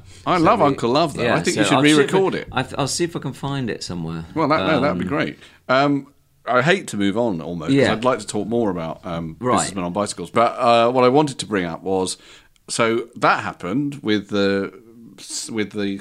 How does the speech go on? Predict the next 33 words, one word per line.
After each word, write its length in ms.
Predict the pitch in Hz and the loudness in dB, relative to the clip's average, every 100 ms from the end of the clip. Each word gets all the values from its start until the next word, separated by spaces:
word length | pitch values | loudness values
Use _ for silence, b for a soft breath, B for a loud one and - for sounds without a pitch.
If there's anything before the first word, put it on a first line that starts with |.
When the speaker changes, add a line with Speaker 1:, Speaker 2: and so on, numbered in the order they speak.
| - | -8
Speaker 1:
creepy 300 | - 123 113 | -4 -4 -4
little 160 | 101 95 | -6 -4
girl 200 | 101 92 | -6 -6
voice. 480 | 87 62 101 - - b b | -10 -14 -16 -20 -20 b b
Speaker 2:
Yeah. 220 | 120 98 - - | -4 -4 -4 -2
Speaker 1:
Uh, 300 | 104 107 110 | 2 2 2
and 180 | 120 120 | -2 2
then 320 | 196 185 95 | 2 2 0
the 100 | 117 | 0
next 280 | 147 190 - | 0 0 -4
song, 420 | 113 71 92 101 | -6 -6 -8 -10
uh, 180 | 95 113 | -10 -12
which 220 | 143 135 | -10 -6
is 140 | 147 143 | -6 -6
not 180 | 220 233 | -6 -6
a 40 | |
song 180 | 202 196 | -6 -6
I've 100 | 143 | -2
ever 140 | 156 | -2
been 180 | 147 139 | -2 -2
that 200 | 127 131 | -2 -4
fond 300 | - 131 127 | -4 -4 -4
of, 100 | 95 | -6
was 80 | 98 | -12
Queen 320 | - 127 117 | -6 -2 0
Bitch. 380 | 120 113 - - - _ - | 0 0 -4 -20 -20 _ -4
Speaker 2:
Oh, 100 | 131 | 0
yeah. 260 | 175 73 - _ B B B - | 0 -2 -10 _ B B B -6
Speaker 1:
And 100 | 135 | -4
I 20 | |
became 220 | 147 160 | 0 0
slightly 320 | 147 175 175 160 | 2 0 0 -2
obsessed 500 | 123 160 131 - | -2 0 0 -6